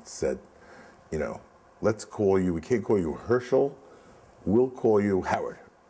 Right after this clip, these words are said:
And so that's how Howard happened. And then years later, when I came out to Hollywood, I became a kinda glad-handing, party kinda guy.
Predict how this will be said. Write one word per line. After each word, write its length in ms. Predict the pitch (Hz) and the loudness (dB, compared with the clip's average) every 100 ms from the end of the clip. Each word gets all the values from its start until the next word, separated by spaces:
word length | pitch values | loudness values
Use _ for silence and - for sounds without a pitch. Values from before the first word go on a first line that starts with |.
| _ _ _ - | _ _ _ -8
And 260 | 73 71 | -6 -6
so 460 | - 80 71 67 65 - - - | -4 -2 -2 -4 -10 -16 -20 -8
that's 480 | 71 - - - - | -8 -8 -12 -14 -6
how 220 | 76 65 64 - | -4 -4 -10 -16
Howard 340 | - 69 62 - - - - | -8 -6 -6 -10 -18 -20 -8
happened. 360 | - - - - - - - - - - - | -6 -6 -8 -16 -20 -20 -20 -20 -20 -16 0
And 200 | 98 101 | 2 4
then 260 | 123 117 | 4 4
years 240 | 113 113 104 | 4 4 6
later, 220 | 139 131 | 4 6
when 80 | 101 | 2
I 60 | |
came 180 | 95 107 | 0 2
out 160 | 95 85 | 0 0
to 80 | 95 | -2
Hollywood, 400 | 117 117 98 85 | 2 4 4 2
I 80 | |
became 320 | 82 85 98 90 | 0 -2 0 0
a 80 | |
kinda 380 | - 90 80 78 - - - - - 85 | 0 -2 0 0 -2 -20 -20 -20 -10 0
glad-handing, 1300 | 95 95 92 85 92 87 85 82 80 80 78 76 - - | 4 4 4 2 0 0 2 0 0 -2 -4 -6 -8 -14
party 340 | 87 95 87 | -2 0 0
kinda 300 | 78 - 73 | -2 -8 -8
guy. 720 | 69 67 57 60 69 71 69 | -6 -6 -6 -6 -8 -6 -8